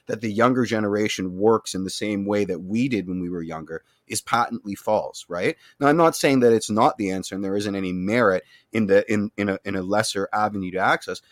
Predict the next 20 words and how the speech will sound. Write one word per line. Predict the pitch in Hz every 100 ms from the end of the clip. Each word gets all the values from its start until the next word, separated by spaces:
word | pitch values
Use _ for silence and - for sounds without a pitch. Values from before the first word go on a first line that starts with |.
| _ _
but | 123
I | 123
am | 120 131 139
saying | 143 123 120 104
that | 104
the | 107 -
argument | 107 117 113 110 107
itself | - 95 - 98 -
I | 92
find | - 90 90 _ _ _ -
incredibly | 117 - - 117 107 90 78
flawed | - 76 55
because | - 95 101 - -
younger | 104 110 131 143
audiences | 107 113 107 101 - 90
are | 95
ten | - 120
times | 120 113
more | 110 104
sophisticated | 98 107 - - 92 92